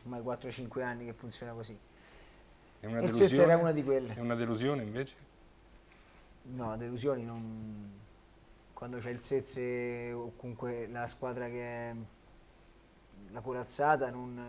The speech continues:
Speaker 1: non puoi dire delusioni, tutto il resto, il resto delle squadre hanno lottato per quello che gli puoi, è un campionato a parte dopo, diventa un campionato a parte, quindi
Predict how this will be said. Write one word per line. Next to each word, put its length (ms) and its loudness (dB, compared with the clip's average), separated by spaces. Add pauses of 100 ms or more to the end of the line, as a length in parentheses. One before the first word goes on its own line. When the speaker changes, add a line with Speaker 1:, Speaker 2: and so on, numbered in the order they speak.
Speaker 1:
non 200 -10
puoi 200 -4
dire 180 -6
delusioni, 520 -8
tutto 180 -14
il 80 -8
resto, 260 -8
il 80 -12 (540)
resto 240 -8
delle 140 -4
squadre 280 4
hanno 120 -6
lottato 960 -6 (2000)
per 120 -16
quello 240 -6
che 80 -6
gli 80 -6
puoi, 160 -6
è 200 -10
un 100 -4
campionato 400 2
a 40 -10
parte 340 2
dopo, 260 -8 (260)
diventa 320 -10
un 60 -12
campionato 380 -8
a 40 -12
parte, 320 -6
quindi 380 -8